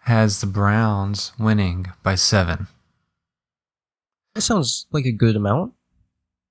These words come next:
Speaker 1: I think it's, at least after last week, I think it's a pretty close game. But Cleveland, home team, I think they might win it by a field goal.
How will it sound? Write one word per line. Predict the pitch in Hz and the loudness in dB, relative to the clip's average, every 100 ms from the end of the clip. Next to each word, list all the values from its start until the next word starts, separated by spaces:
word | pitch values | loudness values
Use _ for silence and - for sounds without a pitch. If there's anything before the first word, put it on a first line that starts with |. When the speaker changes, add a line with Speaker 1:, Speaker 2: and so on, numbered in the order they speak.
| _ _ _ _ | _ _ _ _
Speaker 1:
I | - 139 | 0 2
think | 175 160 | 2 2
it's, | 127 - - - _ _ _ _ _ _ _ _ _ _ - | 0 -2 -8 -12 _ _ _ _ _ _ _ _ _ _ -2
at | |
least | 131 131 | 0 4
after | 135 117 113 | 2 2 4
last | 107 127 131 | 4 4 2
week, | 113 107 | 0 0
I | 120 | 0
think | 131 | 0
it's | 107 | -2
a | |
pretty | 107 113 110 | -6 -4 -2
close | 110 104 | -2 -2
game. | - 104 98 101 98 - _ _ _ _ | -2 -2 0 -2 -6 -14 _ _ _ _
But | 107 101 165 - | -2 -2 -2 -6
Cleveland, | - 113 107 107 107 - - _ _ _ _ _ - | -2 0 2 0 0 -6 -18 _ _ _ _ _ 0
home | 107 104 | 0 2
team, | 110 101 98 98 | 2 2 0 -4
I | - _ _ _ _ _ _ _ _ _ _ _ _ 127 | -8 _ _ _ _ _ _ _ _ _ _ _ _ -2
think | 113 | 0
they | |
might | 107 101 | 2 0
win | 98 101 | 0 0
it | 95 | 0
by | 95 87 | 0 -2
a | |
field | - 90 85 | -4 -10 -10
goal. | - - | -12 -14